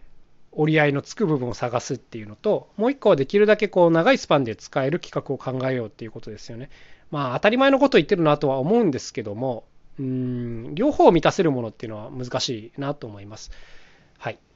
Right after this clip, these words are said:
だから僕も結構こう、日々いろんな企画を考えますけども、うーん、まあ、ボツになってるものもたくさんありますね。これ自分では面白いと思うけど、相方に話してみると、うーん、それはちょっとみたいになったやつは、まず捨てます。はい。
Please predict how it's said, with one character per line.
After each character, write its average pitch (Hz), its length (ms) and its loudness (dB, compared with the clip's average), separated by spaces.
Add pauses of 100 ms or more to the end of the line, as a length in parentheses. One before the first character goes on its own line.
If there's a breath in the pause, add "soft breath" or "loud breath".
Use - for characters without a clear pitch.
だ 185 100 -4
か 156 60 0
ら 151 40 2
僕 151 200 2
も 220 120 2
結 214 180 0
構 160 120 6
こ 135 360 0
う、 - 20 -10
日 185 140 -2
々 151 100 0
い 131 40 -2
ろ 135 120 -2
ん - 20 0
な 143 80 0
企 139 200 -6
画 147 80 0
を 131 40 0
考 156 280 0
え 170 40 2
ま 165 120 2
す - 100 -14
け 127 100 -4
ど 107 100 -8
も、 110 280 -8 (480)
う 135 40 -8
ー - 20 -6
ん、 127 460 -6
ま 156 100 0
あ、 123 140 -4
ボ 165 160 0
ツ 254 140 2
に 160 80 6
な 139 100 2
っ - 40 -20
て 139 100 -6
る 127 60 -2
も 120 80 -4
の 117 60 -6
も 104 60 -10
た - 140 -16
く - 80 -16
さ 156 160 0
ん 151 200 -4
あ 139 100 -10
り 127 80 -8
ま 131 80 -4
す - 140 -12
ね。 107 180 -12 (480 soft breath)
こ 208 100 0
れ 226 40 6
自 180 140 0
分 254 120 0
で 285 80 2
は 262 60 6
面 208 120 6
白 226 180 6
い 190 40 6
と 180 80 2
思 160 120 4
う 131 40 2
け 139 100 -2
ど、 120 400 -2 (180)
相 190 160 0
方 202 180 4
に 196 60 4
話 190 220 0
し - 20 -10
て 180 80 -2
み 151 60 0
る 131 80 -2
と、 131 180 -2
う 151 240 -2
ー - 20 0
ん、 147 40 -2
そ 151 100 -4
れ 160 80 4
は 170 80 4
ち 202 80 0
ょ - 20 4
っ 196 80 -6
と 160 80 -2
み 151 100 0
た - 100 -10
い 160 40 0
に 139 60 -2
な 131 80 -4
っ 151 40 -6
た 165 100 -4
や 156 60 -2
つ 147 100 -6
は、 131 120 -4 (300 loud breath)
ま 175 120 2
ず 139 220 -2
捨 - 100 -16
て 135 100 0
ま 120 100 -4
す。 - 180 -16
は - 140 -14
い。 92 100 -16